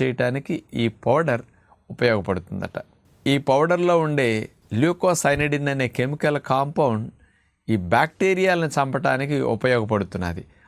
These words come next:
ఆరు రకాల బ్యాక్టీరియాల్ని, నాలుగు రకాల ఫంగస్ క్రిముల్ని ఈ కూర పనసకాయ గింజల్లో పొడి బ్యాక్టీరియాలను చంపేసి డయేరియా తగ్గించడానికి ఈ కారణంతో ఉపయోగపడుతున్నదని సైంటిఫిక్‌గా రుజువైన విషయం అన్నమాట.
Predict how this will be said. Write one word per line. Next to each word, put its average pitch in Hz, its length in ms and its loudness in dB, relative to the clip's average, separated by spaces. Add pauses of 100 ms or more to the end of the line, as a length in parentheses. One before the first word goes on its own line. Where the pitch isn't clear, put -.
(220)
ఆరు 127 220 4
రకాల 135 400 2
బ్యాక్టీరియాల్ని, 143 800 0
నాలుగు 131 420 0
రకాల 123 340 0
ఫంగస్ 123 460 -2
క్రిముల్ని 156 520 -2 (220)
ఈ 127 280 0 (140)
కూర 165 260 4
పనసకాయ 131 960 0
గింజల్లో 135 680 0
పొడి 143 680 0 (220)
బ్యాక్టీరియాలను 160 840 2
చంపేసి 143 440 -2
డయేరియా 151 560 2
తగ్గించడానికి 131 840 -2
ఈ 139 220 0
కారణంతో 156 640 2
ఉపయోగపడుతున్నదని 113 1160 -2 (400)
సైంటిఫిక్‌గా 117 800 -2
రుజువైన 101 380 0
విషయం 95 320 -8
అన్నమాట. - 400 -16